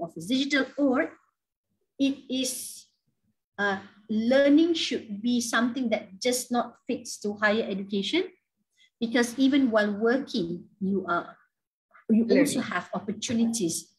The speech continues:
Speaker 1: to upgrade yourself, as, as we mentioned before, short-term courses. I think this is to answer the, uh, the anonymous, uh, attendee who asked, and I'm sure you are an S P M even, you know, trying to, to, trying to choose which course to take now.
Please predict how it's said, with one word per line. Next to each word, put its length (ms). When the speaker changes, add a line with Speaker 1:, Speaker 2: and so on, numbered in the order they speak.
Speaker 1:
to 200
upgrade 500
yourself, 400
as, 160
as 180
we 60
mentioned 320
before, 260
short-term 720
courses. 420
I 60
think 180
this 200
is 60
to 100
answer 320
the, 440
uh, 120
the 680
anonymous, 640
uh, 140
attendee 560
who 280
asked, 300
and 200
I'm 160
sure 180
you 160
are 160
an 220
S 140
P 180
M 140
even, 360
you 100
know, 140
trying 240
to, 200
to, 180
trying 440
to 80
choose 520
which 380
course 260
to 120
take 260
now. 300